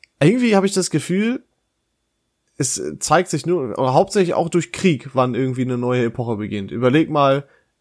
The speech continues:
im Mittelalter mit, äh, der Armbrust, in der anderen Zeit mit so, keine Ahnung, Musketen, Kanonen und so,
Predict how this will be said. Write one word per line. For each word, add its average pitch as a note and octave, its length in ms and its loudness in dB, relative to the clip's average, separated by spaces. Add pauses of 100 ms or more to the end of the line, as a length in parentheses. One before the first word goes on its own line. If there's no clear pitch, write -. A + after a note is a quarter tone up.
(120)
im B2+ 140 0
Mittelalter C3 880 2
mit, - 260 -10
äh, F2+ 260 -6
der - 140 0
Armbrust, C#3+ 680 0
in A#2 100 -8
der G#2+ 80 0
anderen A2+ 220 -2
Zeit G#2+ 320 0
mit G#2 100 -10
so, G2 440 -4
keine G#2 200 -6
Ahnung, G#2 200 -2
Musketen, B2+ 500 -2
Kanonen B2 460 -2
und B2 100 -6
so, B2 320 -2